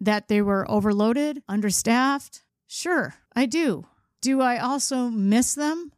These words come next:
Yeah, I kinda miss them. I miss the experience of going in and, and being able to chat with the casting director and get to know them and start building a relationship with them.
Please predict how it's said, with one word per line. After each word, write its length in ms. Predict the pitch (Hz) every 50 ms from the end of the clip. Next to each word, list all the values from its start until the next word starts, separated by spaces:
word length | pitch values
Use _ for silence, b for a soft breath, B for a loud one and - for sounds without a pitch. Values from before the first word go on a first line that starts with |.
| _ _ _ -
Yeah, 460 | - 277 285 285 269 247 233 220 196 - _ _ -
I 140 | - 254 277
kinda 360 | 269 - 220 247 247 240 254
miss 280 | 247 240 262 277 - -
them. 360 | - 202 175 147 156 165 - _ _ _ _ _ -
I 80 | 226
miss 220 | 226 254 277 262 -
the 100 | 294 285
experience 560 | 254 - - - 254 254 247 254 247 226 -
of 180 | 226 196 196
going 380 | 180 240 240 254 254 254 240 240
in 300 | 247 247 240 247 233 220
and, 320 | 202 196 190 185 190 190 B B B B B B B B
and 160 | 233 233 233
being 180 | 247 247 240
able 260 | 247 247 240 220 226 202
to 120 | - _
chat 300 | - - 262 254 240 -
with 80 | 233 233
the 80 | 247
casting 460 | - - 226 240 233 220 - 247 233
director 360 | 220 220 220 214 214 - 233 220
and 160 | - 240 233
get 160 | 247 226 -
to 60 | - 214
know 280 | 226 226 240 240 240
them 220 | 214 214 190 175 175
and 120 | 170 160
start 280 | - - 214 208 185 175
building 340 | 208 220 233 226 226 220
a 40 | 226
relationship 760 | 208 214 202 202 214 233 226 - 226 208 180 - 190 165 -
with 140 | 156 156 147
them. 320 | - 160 135 120 - -